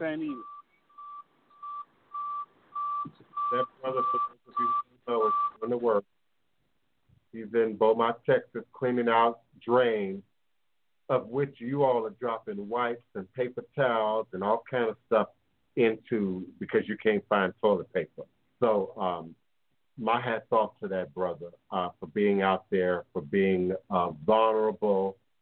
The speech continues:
Speaker 2: uh, but also but for being careful and protecting himself,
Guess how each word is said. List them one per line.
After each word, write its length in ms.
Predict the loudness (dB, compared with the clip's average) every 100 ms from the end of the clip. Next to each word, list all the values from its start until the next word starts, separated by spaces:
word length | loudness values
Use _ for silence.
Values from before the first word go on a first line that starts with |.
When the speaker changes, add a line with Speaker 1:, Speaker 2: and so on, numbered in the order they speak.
| _ _ _ _
Speaker 2:
uh, 120 | -8 -2
but 200 | 0 2
also 320 | 2 0 -2
but 220 | -2 -4 _
for 180 | 2 2
being 360 | 0 -2 -2 0
careful 460 | 2 2 0 -14 -14 _ _
and 160 | -8 -8
protecting 560 | -14 -4 0 0 -2 -8
himself, 560 | -8 -8 -6 -4 -6